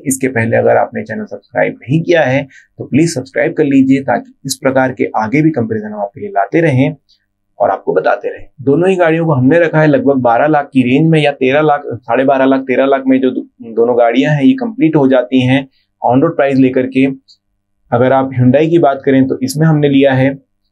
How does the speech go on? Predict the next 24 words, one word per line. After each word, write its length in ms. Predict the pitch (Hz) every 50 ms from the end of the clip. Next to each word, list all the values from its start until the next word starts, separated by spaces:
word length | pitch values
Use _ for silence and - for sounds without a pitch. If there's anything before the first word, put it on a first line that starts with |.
| _ _ _ _ _ _ -
एसएक्स 460 | 123 139 139 - 180 170 - - - -
optional 360 | 127 131 131 131 - 151 143 139
diesel 460 | 131 113 123 120 120 120 160 165 165
variant 500 | 156 147 135 131 131 127 127 139 135 - - _ _ _ _ _ _ _ _ _ _ _ _ _ _ _ _ _ _ _ _ _ -
और 200 | 117 120 117 113
हमने 280 | 110 131 135 151 156
जो, 300 | 147 147 135 131 135 131 123
अ, 400 | 127 120 120 120 120 117 117 - _ _ _ - 123
एक्सयूवी 340 | 117 - - 156 151 156 -
थ्री 140 | 151 139
हंड्रेड 320 | 156 160 160 156 151 147 151
में 80 | 151
लिया 240 | 147 143 143 139 135
है 200 | 131 131 135 143
वो 220 | 143 123 120 143 156
लिया 280 | 156 156 156 147 143
है 140 | 143 147 156
W 460 | - - 123 117 127 135 156 156 - -
eight 320 | 127 131 135 131 - - - _
turbo 320 | - 131 127 123 135 147 156
diesel 360 | 131 123 117 107 120 117 113
engine 220 | 110 110 113 113
वाला 220 | 110 110 107 117 147
variant। 380 | 151 147 123 113 110 107 98